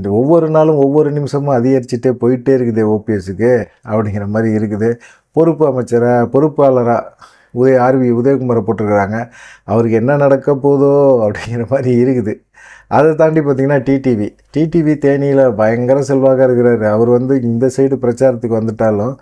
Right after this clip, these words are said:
அவர் மனைவி அனுராதா வந்து பயங்கரமா செயல்படுறாங்க. அதனால பார்த்தீங்கன்னா, மிகப்பெரிய அளவுல ஒரு செல்வாக்கு வந்து டி டி விக்கு அங்க இருக்கு.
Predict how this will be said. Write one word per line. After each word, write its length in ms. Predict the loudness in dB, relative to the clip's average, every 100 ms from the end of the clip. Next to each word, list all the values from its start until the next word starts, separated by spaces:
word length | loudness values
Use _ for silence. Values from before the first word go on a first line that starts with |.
| -20 -20 _
அவர் 260 | -2 0 0
மனைவி 340 | 0 0 0
அனுராதா 680 | 2 2 2 2 2 0 -2
வந்து 220 | -2 -2
பயங்கரமா 560 | -2 0 2 2 0 0
செயல்படுறாங்க. 500 | 0 0 -2 -2 -4
அதனால 400 | -6 -4 -2 0
பார்த்தீங்கன்னா, 600 | 0 0 -2 0 0 0
மிகப்பெரிய 500 | -2 -2 0 2 2
அளவுல 340 | 2 2 2
ஒரு 420 | 2 0 -2 -6
செல்வாக்கு 460 | -4 0 2 2 0
வந்து 260 | -2 -2 -2
டி 120 | -2
டி 100 | -2
விக்கு 180 | -2 -2
அங்க 180 | -2 -2
இருக்கு. 400 | -2 -2 -4